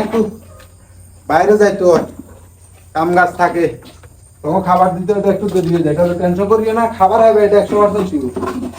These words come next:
তবে কত হলো এটা যে খাবারটা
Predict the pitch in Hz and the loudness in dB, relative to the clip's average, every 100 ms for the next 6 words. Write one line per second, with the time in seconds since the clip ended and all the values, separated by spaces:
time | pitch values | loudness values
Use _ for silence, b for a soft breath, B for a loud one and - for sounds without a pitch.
0 | - 147 160 175 214 226 208 226 214 - | -10 -6 -4 2 4 4 4 4 2 -2
1 | - - - - - - - - - - | -16 -20 -20 -6 -6 -6 -18 -20 -20 -6
2 | 156 156 170 180 | -6 2 2 4